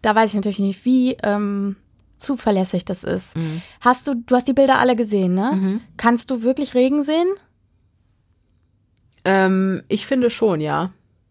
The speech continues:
Speaker 2: Auf diesen vom Himmel, wo du in den Himmel fotografierst.
Speaker 1: Da, ja.
Speaker 2: Das ist doch definitiv, das sind doch Regentropfen.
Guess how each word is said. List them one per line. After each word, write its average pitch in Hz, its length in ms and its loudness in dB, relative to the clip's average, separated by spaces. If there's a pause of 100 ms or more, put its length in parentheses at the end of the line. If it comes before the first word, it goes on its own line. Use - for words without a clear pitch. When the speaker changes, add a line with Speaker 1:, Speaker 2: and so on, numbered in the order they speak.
(1000)
Speaker 2:
Auf 180 220 2
diesen 180 520 -2
vom 180 260 -2
Himmel, 190 360 0
wo 185 100 0
du 175 80 0
in 202 140 2
den 196 100 4
Himmel 180 460 0
fotografierst. 175 840 -2
Speaker 1:
Da, 247 40 2
ja. 233 320 4 (720)
Speaker 2:
Das 170 200 -2
ist 175 200 -6
doch 160 380 0
definitiv, 156 680 0
das 147 160 -4
sind 151 120 -4
doch 151 100 -4
Regentropfen. - 680 -2